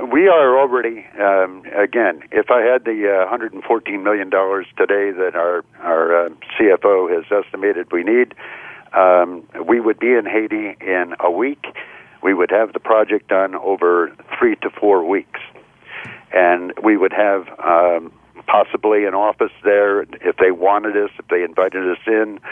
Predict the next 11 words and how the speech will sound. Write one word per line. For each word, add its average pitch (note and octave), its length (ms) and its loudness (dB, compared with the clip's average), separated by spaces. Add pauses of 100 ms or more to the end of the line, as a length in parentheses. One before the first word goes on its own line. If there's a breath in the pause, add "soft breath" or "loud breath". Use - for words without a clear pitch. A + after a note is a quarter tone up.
(360 loud breath)
or G2+ 320 6
we G2 260 0
would F#2+ 220 -2 (120)
set F#2+ 200 4
up G2 240 0
a G2 160 0
group G2 480 -2
that F#2+ 120 2
would F#2 140 -2
be F#2 160 -10
trained, G2 560 -4